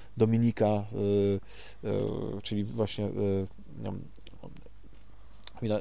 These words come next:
Wina Diesla, e, które, które, które, no, wiesz, jakby on, bo w poprzedniej części,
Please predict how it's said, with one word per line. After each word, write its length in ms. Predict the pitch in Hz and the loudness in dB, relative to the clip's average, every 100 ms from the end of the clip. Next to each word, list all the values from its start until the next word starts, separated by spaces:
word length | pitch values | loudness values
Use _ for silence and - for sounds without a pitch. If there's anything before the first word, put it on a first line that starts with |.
| - | 2
Wina 260 | 113 113 | 4 4
Diesla, 400 | 107 113 110 110 107 - - - - | 4 4 4 4 2 -10 -10 -10 -6
e, 640 | 95 95 95 98 98 98 98 | 0 2 6 6 6 4 2
które, 400 | - - 101 98 - | -2 0 4 2 0
które, 420 | - - 104 98 - - | -6 -2 0 0 -2 -8
które, 260 | - 107 101 104 98 101 - - - - - - - - - - - - - - | -2 4 4 4 2 -2 -10 -12 -12 -12 -12 -12 -12 -10 -10 -10 -12 -12 -12 -6
no, 160 | 104 107 - - - - - - - | -2 -2 -2 -12 -10 -10 -10 -12 -6
wiesz, 200 | 120 117 | 0 2
jakby 300 | 117 113 117 - - - - - | 4 8 6 6 -8 -10 -12 4
on, 220 | 135 170 - - - - | 6 6 2 -8 -12 -4
bo 120 | 120 120 | 2 2
w 40 | |
poprzedniej 440 | 131 - 180 180 143 | 2 6 8 8 6
części, 640 | 127 107 - 131 160 | 6 6 4 4 2